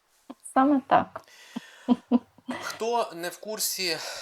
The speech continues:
Speaker 2: що ми за особи і чому ми найкращі в Україні, я покажу вам <clears throat> фото з минулих психологічних вечорниць. Це наші живі заходи.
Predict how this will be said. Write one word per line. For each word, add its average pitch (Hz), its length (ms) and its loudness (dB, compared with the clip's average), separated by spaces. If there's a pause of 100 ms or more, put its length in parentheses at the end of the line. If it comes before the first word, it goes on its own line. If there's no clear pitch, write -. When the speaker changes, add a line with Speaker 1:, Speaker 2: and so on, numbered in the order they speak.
(200)
Speaker 2:
що 175 340 0
ми 156 160 -6
за 139 120 -6
особи 160 520 -6
і 131 40 -14
чому 147 280 -12
ми 131 140 -14
найкращі 127 500 -6
в 120 80 -18
Україні, 151 460 -8
я 120 120 -8
покажу 120 420 -16
вам 117 200 -10 (300)
<clears throat> 139 300 -14
фото 127 360 -6
з 104 60 -16
минулих 120 380 -14
психологічних 110 800 -16
вечорниць. 147 560 -10
Це 123 160 -6
наші 120 300 -10
живі 117 300 -12
заходи. 160 520 -8